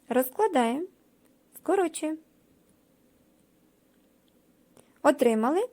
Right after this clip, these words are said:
дві цілих одну сто двадцять п'яту. Сподіваюсь, що ви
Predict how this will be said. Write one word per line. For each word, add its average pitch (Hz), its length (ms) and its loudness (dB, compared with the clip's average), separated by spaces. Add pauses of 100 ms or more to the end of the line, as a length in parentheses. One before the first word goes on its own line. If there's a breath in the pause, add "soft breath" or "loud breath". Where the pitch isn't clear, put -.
(720 soft breath)
дві 233 440 2 (240)
цілих 415 600 2
одну 247 460 2 (180)
сто - 260 0
двадцять 277 520 -2
п'яту. 233 400 -2 (1800 soft breath)
Сподіваюсь, 381 600 6
що 311 240 0
ви 294 160 4